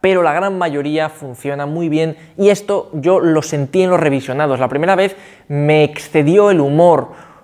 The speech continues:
Dije, "Está muy bien, pero se han pasado. Me gusta el cambio, pero se han excedido en la risa". Se han excedido, de verdad. No, no había necesidad de ir tan al extremo, de convertir esta película en una payasada.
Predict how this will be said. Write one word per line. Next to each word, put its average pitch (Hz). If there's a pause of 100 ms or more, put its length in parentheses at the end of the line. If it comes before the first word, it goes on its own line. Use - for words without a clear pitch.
(120)
Dije, 185
"Está 170
muy 240
bien, 226
pero 165
se -
han 220
pasado. 170 (180)
Me 147
gusta 226
el 175
cambio, 190
pero 160
se 180
han 185
excedido 151
en 123
la -
risa". 113 (200)
Se -
han 190
excedido, 196
de 123
verdad. 160
No, 139
no 175
había 247 (440)
necesidad 175
de 208
ir 220
tan 233 (480)
al 160
extremo, 151 (340)
de 143
convertir 143
esta 226
película 220
en 175
una 240
payasada. 131